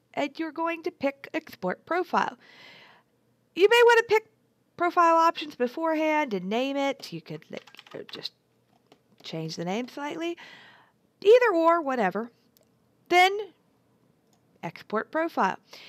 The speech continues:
And you will see this handy little box pop up. You'll put in your version number. You can do this however you want.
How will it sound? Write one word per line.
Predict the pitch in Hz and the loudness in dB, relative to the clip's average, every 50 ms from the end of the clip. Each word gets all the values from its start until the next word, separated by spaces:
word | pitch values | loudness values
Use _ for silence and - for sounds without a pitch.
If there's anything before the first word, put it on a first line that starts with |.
| - - - _ _ _ _ - | -20 -20 -20 _ _ _ _ -2
And | - 339 381 415 403 359 | 0 2 2 4 4 4
you | 359 370 | 2 2
will | 370 | 2
see | 349 - 302 294 | 0 -2 -4 -2
this | 254 285 277 - | -2 -4 -6 -6
handy | - - 175 180 175 170 170 185 | -8 -8 -4 -4 -2 -2 -2 -2
little | 185 175 170 190 196 | -2 -2 -2 -2 0
box | 226 240 233 226 - - | 0 0 -2 -2 -6 -10
pop | - - 202 190 175 - - | -8 -4 -2 -2 -2 -2 -4
up. | - - _ _ - - _ _ _ _ _ _ _ - _ _ - - - - - - _ _ _ _ _ _ _ _ _ _ - | -8 -8 _ _ -20 -20 _ _ _ _ _ _ _ -20 _ _ -20 -20 -20 -20 -20 -20 _ _ _ _ _ _ _ _ _ _ -4
You'll | 202 202 214 202 | 2 2 2 2
put | 208 - 240 220 | 2 4 4 6
in | 208 196 190 185 180 180 175 _ _ _ _ _ _ - | 6 6 6 4 2 -4 -10 _ _ _ _ _ _ -6
your | 185 196 | -4 -2
version | 180 180 190 185 180 160 180 175 | 0 2 2 2 2 0 -2 -2
number. | 170 165 170 175 220 349 | 0 0 -2 0 0 2
You | 392 415 415 403 | 2 2 2 2
can | 320 262 | 2 2
do | 202 196 180 | 4 4 4
this | 160 165 - | 2 0 -4
however | - 180 156 - - - 175 156 160 156 - | -2 -2 -2 -2 -2 -2 -6 -4 -4 -6 -6
you | - - - | -6 -6 -8
want. | - - 165 185 262 381 427 - - - - | -6 -4 -2 -2 -2 -2 -4 -8 -16 -20 -20